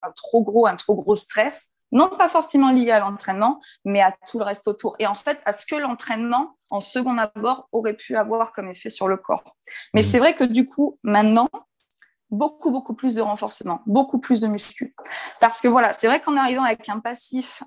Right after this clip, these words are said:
Speaker 1: euh, de musculation et du coup de renfort, ben, en termes de blessures et du coup en termes de capacité sur des mouvements dynamiques,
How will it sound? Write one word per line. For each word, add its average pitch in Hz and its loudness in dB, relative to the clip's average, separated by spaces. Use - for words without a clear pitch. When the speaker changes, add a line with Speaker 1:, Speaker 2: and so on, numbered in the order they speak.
Speaker 1:
euh, 180 2
de 220 4
musculation 240 0
et 208 -2
du 208 -4
coup 247 -4
de 208 4
renfort, 202 2
ben, 208 2
en 196 4
termes 214 0
de 214 0
blessures 214 -8
et 208 -2
du 196 -10
coup - -8
en 214 -2
termes 214 -6
de 190 -6
capacité 240 -4
sur 208 -6
des 202 0
mouvements 196 -6
dynamiques, 202 -2